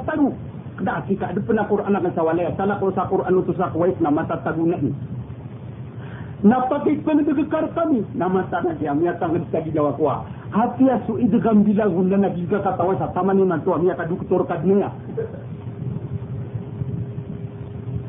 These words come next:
Jina nak kigari. Na upon sopat tayanun. Uli na sotanuin.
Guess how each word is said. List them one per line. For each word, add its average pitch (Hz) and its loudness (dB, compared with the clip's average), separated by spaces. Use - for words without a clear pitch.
Jina 269 10
nak 285 2
kigari. 285 4
Na 208 4
upon 294 4
sopat 294 0
tayanun. 294 2
Uli 285 4
na 294 4
sotanuin. 294 4